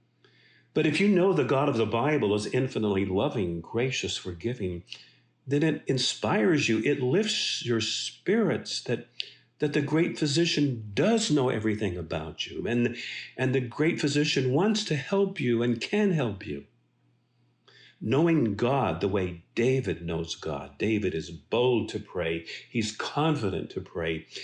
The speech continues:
"See if there is any wicked way in me." Lord, I, I want to know if I have a spiritual cancer growing in me. I want to know where I might be spiritually blind. "See if there is any wicked way in me."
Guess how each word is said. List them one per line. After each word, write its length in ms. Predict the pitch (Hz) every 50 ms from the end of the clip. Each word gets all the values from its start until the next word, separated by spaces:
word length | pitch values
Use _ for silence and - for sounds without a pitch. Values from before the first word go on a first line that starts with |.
| - - -
"See 460 | - - - - 240 262 277 254 -
if 180 | 190 202 202 -
there 200 | 196 185 185 185
is 320 | - - 185 233 233 185
any 280 | 170 151 135 120 117 95
wicked 320 | 98 92 - - 80 80
way 200 | 82 80 78 80
in 120 | 78 80 78
me." 160 | 78 80 85
Lord, 380 | 127 156 185 202 190 170 - - - - -
I, 140 | 220 - -
I 180 | - - 247
want 140 | 262 254 254
to 80 | 240 226
know 220 | 214 226 233 233
if 80 | 214 220
I 100 | - 214
have 260 | 202 - 214 - -
a 60 | 170
spiritual 680 | 165 - - - - - 139 131 127 123 123 - 120 104
cancer 480 | - - - - 107 101 101 - 95 92 90
growing 440 | 85 95 95 92 90 90 85 87
in 180 | 87 87 87 82
me. 220 | 78 78 87 - - - - - - -
I 120 | - -
want 260 | 220 214 226 220 214
to 80 | 208 196
know 300 | 180 175 180 190 202 190
where 360 | 170 156 156 170 160 165 -
I 80 | 165 165
might 320 | 156 156 170 175 - 143
be 140 | 151 147 143
spiritually 840 | - - - - - 120 113 117 110 - - - 120 127 117 - -
blind. 680 | - 147 151 156 143 120 110 104 - - 107 101 - - - _ _ _ _ _ _ _ _ _ _ _ _ _ _ _ _ _
"See 400 | - - - - - 262 269 254
if 160 | 208 - - -
there 160 | 147 135 127
is 100 | 117 -
any 220 | 120 104 101 92
wicked 340 | 92 87 85 - - - 71
way 220 | 76 73 71 69
in 160 | 71 69 69 -
me." 220 | - - - -